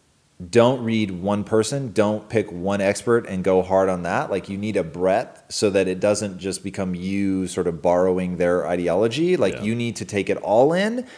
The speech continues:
Speaker 1: and then synthesize your own belief system because you actually understand this stuff. And I think that's really, really important.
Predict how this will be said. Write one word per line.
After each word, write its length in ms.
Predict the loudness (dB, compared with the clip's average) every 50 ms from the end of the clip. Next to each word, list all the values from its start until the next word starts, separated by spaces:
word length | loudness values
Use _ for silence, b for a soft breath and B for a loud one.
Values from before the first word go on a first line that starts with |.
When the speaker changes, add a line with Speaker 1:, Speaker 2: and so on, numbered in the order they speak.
| B B B
Speaker 1:
and 160 | -6 -4 -2
then 140 | -2 -2 -4
synthesize 800 | -4 -4 -4 -4 -2 -4 -4 -2 0 0 0 0 0 -2 -2 -4
your 440 | -2 -2 -2 -2 -2 -4 -6 -8 -12 _ -4
own 320 | -2 0 0 0 -2 -4
belief 300 | -4 -4 -4 -4 -4 -4
system 260 | -6 -8 -8 -6 -8
because 240 | -8 -8 -10 -8 -8
you 140 | -8 -8 -8 -4 -2
actually 480 | -2 0 -2 -4 -6 -6 -4 -4 -4
understand 520 | -4 -6 -8 -10 -8 -8 -8 -8 -8 -10 -10
this 120 | -12 -12
stuff. 320 | -10 -10 -10 -12 -12 -16 B B B B B B
And 100 | -4 -4
I 60 | -4
think 160 | -4 -4 -4
that's 220 | -4 -4 -4 -6
really, 600 | -12 -14 -12 -10 -6 -2 -2 -2 -2 -2 -4 -6 -8
really 520 | -10 -8 -4 -2 0 0 0 -2 -4 -6
important. 540 | -8 -10 -8 -6 -4 -4 -4 -6 -10 -14 B